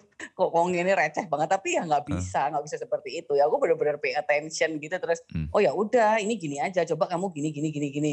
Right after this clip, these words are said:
Speaker 1: gitu.
Speaker 2: Hmm.
Speaker 1: Jadi lebih kepada solvingnya seperti apa sih untuk kamu, tepatnya gimana sih gitu. Mungkin cerita yang sama juga diceritakan oleh pemain yang lain gitu, tapi
Speaker 2: Hmm.
Speaker 1: kadang-kadang solvingnya berbeda.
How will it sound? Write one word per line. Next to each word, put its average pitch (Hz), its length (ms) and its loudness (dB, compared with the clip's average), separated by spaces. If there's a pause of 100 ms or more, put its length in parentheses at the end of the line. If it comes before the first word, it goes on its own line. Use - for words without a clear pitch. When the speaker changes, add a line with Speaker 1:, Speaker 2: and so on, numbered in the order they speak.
Speaker 1:
gitu. 131 240 -8
Speaker 2:
Hmm. 143 80 -4
Speaker 1:
Jadi 196 320 0 (320)
lebih 190 400 0
kepada 156 480 4 (160)
solvingnya 185 560 -2
seperti 190 400 -6
apa 156 240 0
sih 220 160 0
untuk 185 320 -2
kamu, 170 320 0
tepatnya - 480 -4
gimana 143 400 -2
sih 156 320 -6
gitu. - 240 -10
Mungkin 170 400 0 (640)
cerita 202 560 0
yang 190 240 4
sama 202 400 2
juga 156 320 0
diceritakan 151 560 -2
oleh 160 80 -2
pemain 151 320 -2
yang 143 160 -4
lain 147 400 -2
gitu, 143 160 -10
tapi 214 320 -2 (240)
Speaker 2:
Hmm. 92 80 -2
Speaker 1:
kadang-kadang 160 560 0
solvingnya 165 400 -2
berbeda. 127 560 -4